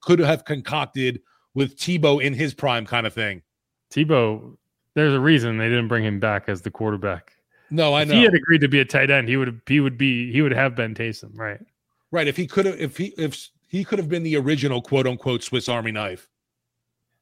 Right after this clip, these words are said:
Speaker 2: Total Truth, Todd Shaw. So this is, we can close on this, uh, 'cause I think it's a good, it's a good point. Says, "Every free agent quarterback isn't worth thirty million plus just because the market says so.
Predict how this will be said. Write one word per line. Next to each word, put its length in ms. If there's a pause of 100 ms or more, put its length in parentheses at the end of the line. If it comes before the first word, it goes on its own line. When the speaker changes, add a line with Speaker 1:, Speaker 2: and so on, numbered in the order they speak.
(120)
Speaker 2:
Total 260
Truth, 340
Todd 300
Shaw. 380 (340)
So 240
this 220
is, 140
we 120
can 160
close 260
on 200
this, 320 (440)
uh, 280
'cause 200
I 80
think 200
it's 120
a 60
good, 220 (120)
it's 140
a 40
good 200
point. 340 (640)
Says, 400
"Every 320
free 220
agent 280
quarterback 400
isn't 200
worth 200
thirty 220
million 320
plus 260
just 160
because 220
the 100
market 380
says 320
so. 380